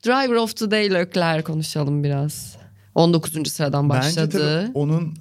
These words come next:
Speaker 2: e,
Speaker 1: Zaten bu tırmanışı yapınca Driver of the Day seçiliyorsunuz.
Speaker 2: bir noktada o, e, lastikleri artık kimseye geçemiyorum diyeceği noktaya gelmişti. Zor bir strateji oldu onun için. Ve sonra safety car'la bitti. Yeni lastikleriyle öne geldi ama pitte vakit kaybetti bir de o da.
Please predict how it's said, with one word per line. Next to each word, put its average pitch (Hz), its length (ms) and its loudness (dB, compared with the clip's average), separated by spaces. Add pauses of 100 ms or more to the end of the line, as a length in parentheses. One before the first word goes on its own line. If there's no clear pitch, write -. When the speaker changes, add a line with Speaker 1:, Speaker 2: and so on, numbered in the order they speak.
(240)
Speaker 2:
e, 196 40 -4
Speaker 1:
Zaten 226 380 0
bu 220 100 0
tırmanışı 214 500 -2
yapınca 185 380 -2
Driver 170 240 2
of 156 240 -2
the 170 100 -8
Day 190 160 0
seçiliyorsunuz. 143 560 -4
Speaker 2:
bir 135 120 2
noktada 143 500 0
o, 123 400 -2 (380)
e, 123 40 0
lastikleri 120 560 2
artık 120 220 0
kimseye 127 240 0
geçemiyorum 107 600 2
diyeceği 98 280 0
noktaya 92 340 0
gelmişti. 80 600 -2 (140)
Zor 104 200 2
bir 107 60 2
strateji 92 420 -4
oldu 85 240 -2
onun 82 180 -4
için. 90 280 -8 (640)
Ve 113 360 0
sonra 117 300 2
safety 117 300 0
car'la 95 220 4
bitti. 80 220 0
Yeni 104 160 4
lastikleriyle 101 480 0
öne 120 160 2
geldi 131 200 2
ama 170 100 0
pitte 147 220 -2
vakit - 180 -2
kaybetti 82 380 -2
bir 71 80 -10
de 69 60 -10
o 67 80 -12
da. - 100 -16